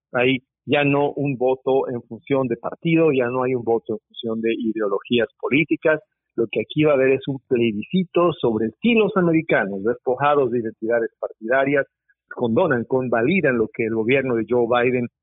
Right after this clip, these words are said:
y los gobiernos liberales antes que el suyo han venido perpetrando un poco, eh, en silencio, un poco, digámoslo así, sutilmente, pero ya durante estos últimos dos años de manera descarada y abierta. La cancelación de la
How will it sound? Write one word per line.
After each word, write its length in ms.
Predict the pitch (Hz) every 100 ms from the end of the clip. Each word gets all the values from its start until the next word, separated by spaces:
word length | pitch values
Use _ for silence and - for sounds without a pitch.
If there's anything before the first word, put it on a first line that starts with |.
| _
y 160 | 127 131
los 180 | 123 107
gobiernos 420 | 120 139 151 143
liberales 440 | 127 117 123 139 123
antes 260 | 123 135 127
que 160 | - 117
el 100 | 113
suyo 380 | - 190 170 175 -
han 220 | 151 165
venido 360 | 147 139 151 151 -
perpetrando 720 | 123 - 117 139 151 151 151
un 80 | -
poco, 400 | 151 160 151 135
eh, 200 | 120 113 _ _ _ -
en 200 | 131 127
silencio, 720 | 131 117 156 175 - 165 156
un 160 | 143 -
poco, 560 | 131 135 - 131 135 120
digámoslo 520 | 117 127 127 117 117
así, 360 | - 139 135 135 _ _
sutilmente, 720 | - 139 143 143 143 165 247
pero 140 | - 139
ya 300 | 135 139 170 -
durante 380 | 127 123 117 127
estos 180 | - -
últimos 400 | 147 - 131 131
dos 140 | 131 131
años 340 | 139 139 123
de 80 | 123
manera 340 | 117 123 127
descarada 640 | 117 117 - 113 113 117 117
y 120 | 113
abierta. 540 | 107 - 135 120 - -
La 240 | - -
cancelación 720 | 110 - 107 98 - 160 156 135
de 60 |
la 100 | 110